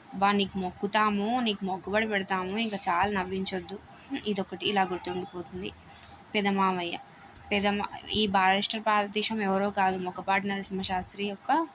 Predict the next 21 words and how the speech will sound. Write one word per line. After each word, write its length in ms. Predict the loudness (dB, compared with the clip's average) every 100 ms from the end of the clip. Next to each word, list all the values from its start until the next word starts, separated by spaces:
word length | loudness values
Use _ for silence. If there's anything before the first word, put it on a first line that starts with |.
| -14 -4
మావయ్యే 460 | 0 2 4 2 2
ఉంటాడనుకోండి, 760 | 0 0 0 0 -4 -8 -10 -12 -12 -10 -10 -12 -12 -8 -4
just 300 | -2 0 0
గుర్తుపెట్టుకోవడానికి 840 | 0 -2 -2 -2 -4 -4 -6 -10 -4
పెదమావయ్య. 640 | 0 2 2 2 0 -4 -8 -14 -20 -20 -20 -6 0
అభ్యుదయం, 560 | 2 2 2 0 -4 -8 -16 -20 -10 -2
ఇది 240 | 2 2
ప్రసిద్ధి 380 | 2 0 0 0 0
చెందిన 220 | 2 2
నవల 300 | 4 4 2
కదా, 300 | 0 -2 -4 -10 -20 -20 2
so 20 |
అతని 880 | 4 6 4 4 4 4 4 0 -2 -8 -2
జీవితంలో 520 | 2 4 2 0 0
ఒక 140 | 2 2
అభ్యుదయం 560 | 2 2 2 0 -2 -2
చెందిన 260 | 0 0
రచన 340 | 0 -2 -2 -4
అని 200 | -2 -4
గుర్తుపెట్టుకోవచ్చు. 880 | -6 -6 -10 -10 -14 -14 -14 -14 -20 -18 -18 -18 -20 -20 -20 -20 -8 -6
ఓకేనా? 300 | -4 -2